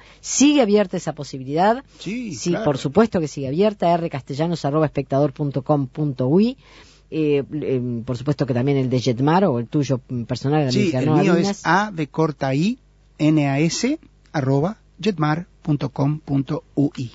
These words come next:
Speaker 1: Porque además todo lo que me llega a mí, obviamente, se lo, inmediatamente se lo reenvío a Amílcar, que es el que está juntando mucha información que ya nos ha llegado. Eh, de cualquier modo, por nuestra parte también tenemos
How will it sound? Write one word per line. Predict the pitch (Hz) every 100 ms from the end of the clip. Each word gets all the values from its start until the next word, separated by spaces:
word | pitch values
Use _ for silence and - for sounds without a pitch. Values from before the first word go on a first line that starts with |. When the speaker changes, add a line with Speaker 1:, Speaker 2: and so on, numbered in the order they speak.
| - - _ -
Speaker 1:
Porque | 190 180
además | 196 202 262 -
todo | 262 311
lo | 302 196
que |
me | 160
llega | 143 160 151
a |
mí, | 156 180
obviamente, | 160 151 180 160 147 147
se | 175
lo, | 139 139 -
inmediatamente | 175 160 165 185 156 151 156
se | 156
lo | 143 127
reenvío | 131 127 143 139 117 -
a | 127
Amílcar, | 139 143 160 156
que | - 156
es | -
el | 147
que | 131
está | -
juntando | 139 151 131 147 147 160 - - - -
mucha | 180 240 320 -
información | 170 160 147 - 226
que | 202
ya | 143 165
nos | 165 143 -
ha | 139
llegado. | 127 110 - - - _ - - - - -
Eh, | 156 156 151 147 -
de | 165
cualquier | 175 180 254
modo, | 254 294 330 - -
por | 170
nuestra | 156 151
parte | 135 180 254
también | 160 160
tenemos | 180 185 202